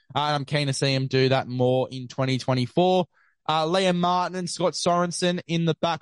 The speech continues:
row. I think Scott Sorensen's locked in that starting spot. A lot of people say that he's better off the bench, and I somewhat agree, but I think he has made that starting spot his own now. So,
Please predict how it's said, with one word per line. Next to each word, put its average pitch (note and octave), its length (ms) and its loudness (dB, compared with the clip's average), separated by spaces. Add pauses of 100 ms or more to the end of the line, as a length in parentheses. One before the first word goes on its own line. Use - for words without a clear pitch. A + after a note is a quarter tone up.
row. D#3+ 340 2
I D3+ 40 -2
think D#3+ 160 -6
Scott D#3+ 240 -4
Sorensen's D3+ 640 -2
locked D3 220 0
in D3+ 120 0
that - 140 -2
starting C#3+ 440 0
spot. D3 360 -2
A C3+ 60 -2
lot C#3 160 2
of C#3 60 -6
people C#3 260 -4
say C3+ 260 -2
that C3+ 100 -2
he's B2+ 120 -8
better C3+ 300 -2
off C3 120 -2
the B2 220 -6
bench, D3+ 300 0
and C#3+ 100 -4
I C3 60 0
somewhat D3+ 480 0
agree, E3+ 480 2 (420)
but D3+ 80 -2
I C#3+ 60 0
think D#3 180 -4
he D#3+ 120 2
has C#3+ 220 2
made C#3+ 220 0
that C3+ 140 0
starting C3 380 0
spot - 280 -6
his B2 220 -4
own B2+ 300 2
now. C3 280 2
So, C3 380 -2